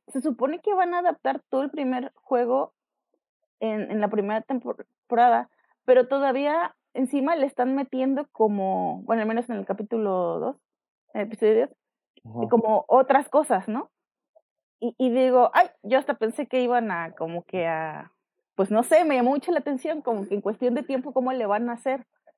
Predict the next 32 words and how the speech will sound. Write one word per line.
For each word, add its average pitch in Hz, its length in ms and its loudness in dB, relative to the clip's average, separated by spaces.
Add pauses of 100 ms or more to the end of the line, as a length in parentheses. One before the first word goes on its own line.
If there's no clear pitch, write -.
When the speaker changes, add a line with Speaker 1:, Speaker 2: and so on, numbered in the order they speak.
(140)
Speaker 1:
Esa 269 220 -2
es 262 120 -2
como 277 220 0
mi 214 140 -6
gran 214 600 -4 (400)
duda 254 300 6
que 254 100 0
tengo, 220 500 -2
o 226 40 -8
sea, 285 140 4
no, 247 200 2
no 254 260 -2
queja, - 320 -8
solo 214 220 -2
es 214 100 0
duda 190 320 -2
de 160 140 -8
cómo 294 220 -4
le 349 80 0
van 320 140 -4
a - 40 -4
hacer 339 200 -6
para, 208 220 -8
Speaker 2:
<laughs> 123 260 -2 (920)
Speaker 1:
como 202 300 -4
para 190 200 -4
sintetizar 214 760 -6
todo, 247 380 -2 (160)
como 190 200 -8
tú 226 180 -6
dices, 226 500 -8
o 240 80 -14